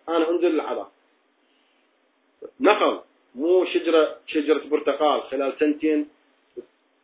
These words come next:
تورد. أما النخل طويل الأمد، يريد له فد عشر سنين، عشرين سنة، أكثر أقل ما أعرف.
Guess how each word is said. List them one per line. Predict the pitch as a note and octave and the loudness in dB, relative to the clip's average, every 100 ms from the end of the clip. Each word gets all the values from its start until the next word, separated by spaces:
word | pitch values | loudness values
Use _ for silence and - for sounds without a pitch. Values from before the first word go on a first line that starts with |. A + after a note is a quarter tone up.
| - | -4
تورد. | C#3 G#2+ F#2 _ _ _ _ _ _ _ _ - | -2 -2 -6 _ _ _ _ _ _ _ _ -4
أما | C#3+ C#3+ | 0 2
النخل | C#3 C#3 C#3 D3 G#3 A3 A3+ - _ - | 2 0 0 0 4 2 2 -16 _ 0
طويل | D3+ A#3 | 4 6
الأمد، | C4 G#3+ F#3 C#3 - _ _ | 4 2 2 0 -4 _ _
يريد | B2+ D#3 F#3 | 0 4 4
له | E3+ | 4
فد | D3+ | 2
عشر | - G3+ G#3+ - | 0 4 4 4
سنين، | G3+ F#3+ | 2 2
عشرين | - F3+ F#3+ | 2 2 2
سنة، | F#3+ F#3+ F#3+ F#3+ _ _ D3+ | 2 2 -2 -4 _ _ -8
أكثر | E3+ G3 F3+ E3+ | -4 0 0 0
أقل | E3+ F3 | -2 -2
ما | E3+ | 0
أعرف. | E3+ C3 | -2 -4